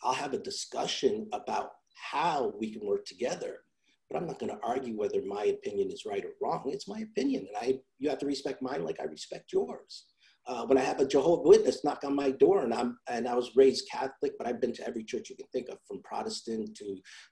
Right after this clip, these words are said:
uh, Baptist, uh, because I believe he is everywhere, my creator. Um, I don't wanna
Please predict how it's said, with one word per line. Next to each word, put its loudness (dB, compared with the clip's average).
uh, -8
Baptist, 2
uh, -4
because -2
I 2
believe 0
he -2
is 0
everywhere, -2
my -12
creator. -2
Um, -2
I 6
don't 2
wanna 2